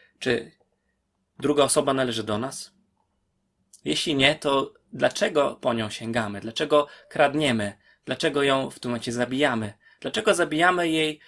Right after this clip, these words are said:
jej delikatność, jej czystość? Dlaczego, dlaczego i, i dlaczego? Można by takich pytań oczywiście tutaj bardzo, bardzo dużo wypowiedzieć. Bóg przede wszystkim powiedział: "Bądź święty,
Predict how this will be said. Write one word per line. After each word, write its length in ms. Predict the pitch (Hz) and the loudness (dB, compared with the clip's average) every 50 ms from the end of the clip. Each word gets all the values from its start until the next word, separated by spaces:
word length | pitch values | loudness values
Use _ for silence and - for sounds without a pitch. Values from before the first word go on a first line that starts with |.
| - - - _ _ - | -20 -20 -20 _ _ -2
jej 160 | 156 147 143 | -2 -2 2
delikatność, 1000 | 147 143 139 139 - - 151 143 - - 120 113 107 - - - - - _ _ _ _ _ _ _ _ _ _ _ _ _ _ _ _ _ - - | 2 2 2 2 0 2 2 2 2 0 -8 -8 -8 -8 -10 -12 -14 -18 _ _ _ _ _ _ _ _ _ _ _ _ _ _ _ _ _ -8 -4
jej 200 | 147 127 123 - | -2 -2 -2 0
czystość? 720 | - 160 - - - - 117 101 - - - - _ _ _ _ _ _ _ _ _ _ _ _ _ - | -2 -2 0 0 -2 -2 -4 -4 -6 -12 -14 -16 _ _ _ _ _ _ _ _ _ _ _ _ _ -8
Dlaczego, 440 | 151 147 147 - 175 160 147 151 139 | -6 -6 -2 0 0 2 2 2 2
dlaczego 420 | 123 117 113 - - 104 - 113 | 2 0 -2 -2 -6 -8 -8 -10
i, 200 | 110 - - _ _ _ _ _ _ - | -12 -12 -14 _ _ _ _ _ _ -10
i 80 | 113 | -8
dlaczego? 500 | - 156 151 - 156 117 117 107 107 _ _ _ _ _ _ _ | -8 -6 -4 -4 -6 -6 -6 -12 -14 _ _ _ _ _ _ _
Można 220 | - 226 214 220 208 | -6 -2 0 0 0
by 60 | 226 | 0
takich 200 | - 165 - - | -2 -6 -6 -6
pytań 200 | - - 156 135 | -6 -4 -4 -4
oczywiście 320 | - - 127 117 - 120 | -4 -6 -10 -10 -10 -10
tutaj 340 | - - - - 120 117 - - | -10 -8 -6 -6 -6 -6 -8 -8
bardzo, 460 | - 131 123 123 120 117 117 113 - - | -4 -2 -2 -2 -2 -4 -8 -8 -8 -8
bardzo 280 | - 101 107 110 - | -8 -8 -6 -8 -10
dużo 240 | - - 110 113 113 | -14 -14 -12 -12 -12
wypowiedzieć. 720 | 120 120 - 156 - 131 110 104 107 107 104 - - _ _ _ _ _ - - - _ _ - | -12 -10 -10 -10 -8 -8 -10 -10 -12 -16 -18 -20 -20 _ _ _ _ _ -20 -20 -20 _ _ -6
Bóg 240 | 160 - 302 - | -6 -6 -6 -6
przede 220 | - - 151 139 131 | -8 -8 -4 -4 -4
wszystkim 340 | - 151 - - - 131 - | -4 -4 -6 -4 -6 -6 -6
powiedział: 460 | - 110 117 107 101 113 107 107 - _ _ _ _ _ _ _ _ _ _ _ _ _ _ _ _ _ _ _ _ _ _ _ _ _ _ _ _ _ _ _ _ _ _ _ _ _ - | -4 -2 -2 -2 -2 -4 -8 -10 -14 _ _ _ _ _ _ _ _ _ _ _ _ _ _ _ _ _ _ _ _ _ _ _ _ _ _ _ _ _ _ _ _ _ _ _ _ _ -2
"Bądź 440 | 120 147 156 151 143 127 - - - - | 4 6 6 6 6 0 -8 -12 -14 -10
święty, 720 | - - - - 151 135 127 123 - - 131 120 123 131 | -6 -6 -4 0 0 0 -2 -2 -6 -6 -8 -8 -8 -10